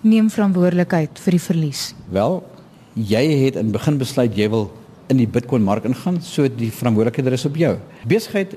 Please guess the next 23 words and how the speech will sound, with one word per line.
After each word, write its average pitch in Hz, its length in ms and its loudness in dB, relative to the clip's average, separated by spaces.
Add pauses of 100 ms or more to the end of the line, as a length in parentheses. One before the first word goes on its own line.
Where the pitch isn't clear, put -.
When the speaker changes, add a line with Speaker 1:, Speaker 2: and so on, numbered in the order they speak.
Speaker 2:
is 139 160 0
risiko 104 460 -4 (320)
en 123 100 0
alles 165 300 0
is 139 100 -2
risikobestuur. 107 760 -2 (520)
Speaker 1:
Wat 220 100 2
dink 233 180 2
jy 247 60 2
is 226 80 0
die 220 120 -4
toekoms 214 380 0
van 196 140 4
bitcoin? 165 440 0 (920)
Speaker 2:
Bitcoin 202 320 0
het 208 100 0
basies 143 300 -2
ontstaan 139 380 0
in, 113 140 0
sê, - 260 -2
tweeduisend 135 420 0
en 107 80 2
nege, 104 360 2